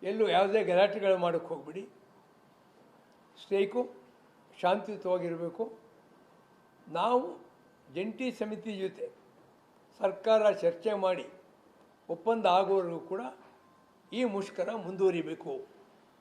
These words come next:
ಯಾವುದೇ ಹೆದರಿಕೆಗಳು ನಿಮಗೆ ಹಾಕಿದರೂ ಕೂಡ ಆ ಹೆದರಿಕೆಗೆ ಬಗ್ಗಬೇಡಿ, ಅಂಜಬೇಡಿ, ಅಳುಕಬೇಡಿ,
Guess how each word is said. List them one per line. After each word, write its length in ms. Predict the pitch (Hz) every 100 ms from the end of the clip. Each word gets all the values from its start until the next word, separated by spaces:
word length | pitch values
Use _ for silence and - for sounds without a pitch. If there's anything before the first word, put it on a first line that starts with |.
| _ _ _ _ _
ಯಾವುದೇ 500 | 175 196 196 196 214
ಹೆದರಿಕೆಗಳು 520 | 180 180 196 196 196 190
ನಿಮಗೆ 260 | 175 165
ಹಾಕಿದರೂ 400 | 156 180 196 185
ಕೂಡ 200 | 175 190 240 294 - - _ _ _ _
ಆ 80 | 170
ಹೆದರಿಕೆಗೆ 680 | 151 185 226 233 233 202 170
ಬಗ್ಗಬೇಡಿ, 640 | 170 170 180 175 190 220 - - _ _ _ _ -
ಅಂಜಬೇಡಿ, 680 | 220 220 190 170 190 208 - 160
ಅಳುಕಬೇಡಿ, 600 | 214 - 190 160 208